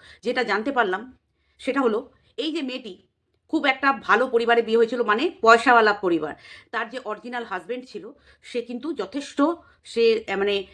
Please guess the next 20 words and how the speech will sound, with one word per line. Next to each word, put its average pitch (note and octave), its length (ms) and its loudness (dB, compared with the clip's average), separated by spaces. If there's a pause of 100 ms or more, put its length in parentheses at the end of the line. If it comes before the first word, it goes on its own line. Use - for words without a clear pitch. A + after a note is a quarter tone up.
(140)
নিজের, G#3+ 500 -4
উম, F3 420 -6
যে A3+ 220 8
একটা A3 420 6 (120)
চাকরি A#3 260 2 (100)
করতো A#3 220 4
বা A3+ 140 6
যাই C4+ 240 4
করতো, A#3+ 280 2
বিজনেস A3 320 -4
করতো, G#3+ 200 -2
যাই B3+ 220 4
করতো, B3 360 0 (220)
যথেষ্ট A#3+ 640 4
একজন C#4 640 4 (200)
এস্টাবলিশড - 880 4
ম্যান F#3+ 220 4
ছিল। D3 260 -10 (480)
এরপর, A3 420 0
আহ, - 960 0